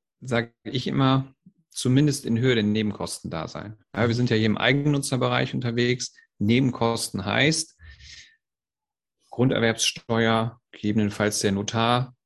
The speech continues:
äh, Notar kommt ja immer rein, äh, Eintragung ins Grundbuch. Also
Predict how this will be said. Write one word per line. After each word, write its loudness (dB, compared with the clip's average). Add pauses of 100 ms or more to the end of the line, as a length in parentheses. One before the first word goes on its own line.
(180)
äh, 2
Notar -2
kommt -6
ja -6
immer 0
rein, 2
äh, -4
Eintragung 0
ins -4
Grundbuch. 0 (320)
Also -2